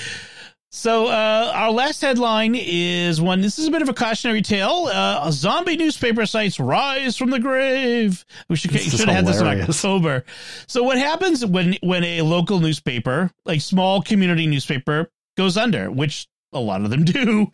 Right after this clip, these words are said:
Speaker 1: and they cease to exist, they stop publishing, their domains, it turns out, are being snapped up by these troll link farms, S E O farms,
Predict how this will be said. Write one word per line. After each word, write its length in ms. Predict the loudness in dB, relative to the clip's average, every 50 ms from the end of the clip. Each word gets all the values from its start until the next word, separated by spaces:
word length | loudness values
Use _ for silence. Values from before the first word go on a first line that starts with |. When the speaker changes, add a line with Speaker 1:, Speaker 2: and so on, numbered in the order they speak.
| -6 -12 -10 -4 -2
Speaker 1:
and 160 | -2 0 0
they 220 | 0 0 0 -2 -2
cease 340 | -2 -4 -4 -4 -4 -2 -2
to 100 | -2 0
exist, 340 | 0 0 0 -2 -2 0 -2
they 80 | -4
stop 240 | -2 -2 -4 -2 0
publishing, 560 | -2 -2 0 -2 -2 -2 -2 -2 -2 -4 -4 -6 -14 -20 -20 -20 -20 -20 -20 -20 _ _ -2
their 220 | 0 0 2 2
domains, 1000 | 2 2 2 2 2 2 0 0 0 -2 0 0 0 0 0 -2 -2 -6 -12 -8 -4
it 260 | -2 -2 0 0 -2 0
turns 260 | 0 0 0 0 0 0
out, 180 | -2 -2 -2
are 120 | 0 0 2
being 240 | 2 2 2 0
snapped 540 | -2 -2 -2 -2 0 0 0 -2 -2 -2 -2
up 260 | 0 0 0 -2 -2
by 520 | -2 -2 -2 0 -2 -2 -2 -2 -4 -6 -6 _ _ _ _ _ _
these 640 | -2 0 2 2 2 2 2 0 0 -2 -6 -12 -16 _ _ _ _ _ _ _ _ _ _ _ _ _ _ _ _ _
troll 600 | -6 -2 0 2 2 2 2 2 2 2 2 2 2 2 2 2
link 240 | 2 0 0 -2 -4
farms, 580 | -4 -2 0 0 2 0 0 0 0 0 -2
S 300 | -2 -2 -4 -2 0 0
E 100 | 0 2
O 120 | 2 2 0
farms, 680 | 0 0 0 0 0 0 0 0 0 -2 -2 -4 -8